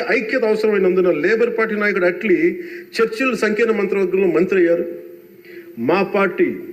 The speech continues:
మా కూటమి పాత వి-, తరం విలువలతో కూడిన రాజకీయం చేస్తాం, అధ్యక్ష. అందుకే ఈ ఇబ్బందులు మేము నిలబడతాం.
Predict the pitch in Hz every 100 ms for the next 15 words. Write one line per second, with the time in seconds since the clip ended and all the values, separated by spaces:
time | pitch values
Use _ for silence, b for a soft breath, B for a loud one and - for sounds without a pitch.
0 | - - - - - 160 156 185 185 170
1 | 120 - - - - B B B B B
2 | - 170 214 220 208 - 180 185 175 175
3 | 185 180 175 170 147 139 131 135 123 123
4 | 113 123 - 131 - 131 196 180 185 175
5 | 185 180 175 156 151 170 - -